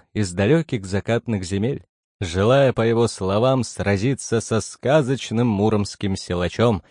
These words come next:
а вернее, сразить его в поединке. Звался иноземный рыцарь Варвар Форд, или попросту Вардворд.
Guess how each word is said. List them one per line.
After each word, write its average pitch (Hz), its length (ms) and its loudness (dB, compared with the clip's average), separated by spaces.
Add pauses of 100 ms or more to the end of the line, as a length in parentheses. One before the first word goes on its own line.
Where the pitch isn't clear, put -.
(140)
а 90 120 -2
вернее, 113 600 2 (200)
сразить 98 640 -2
его 104 460 4 (300)
в - 0 -
поединке. 90 640 -2 (440)
Звался 107 720 2
иноземный 120 580 4
рыцарь 120 460 2 (260)
Варвар 104 760 4 (140)
Форд, - 440 4 (360)
или 147 180 2
попросту 110 640 2 (240)
Вардворд. 85 840 2